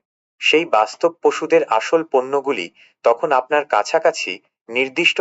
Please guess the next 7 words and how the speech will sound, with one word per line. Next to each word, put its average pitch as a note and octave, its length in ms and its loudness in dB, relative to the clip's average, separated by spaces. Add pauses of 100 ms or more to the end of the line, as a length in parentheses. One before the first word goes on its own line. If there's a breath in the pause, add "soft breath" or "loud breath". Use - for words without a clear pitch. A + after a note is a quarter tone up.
খামার B2+ 380 0
দোকানগুলিতে A#2 680 -2
বিক্রি - 380 -6
করা F2 220 2
হতো। F2+ 260 -6 (580)
সুতরাং G2+ 440 2 (400)
চিক D3 180 -2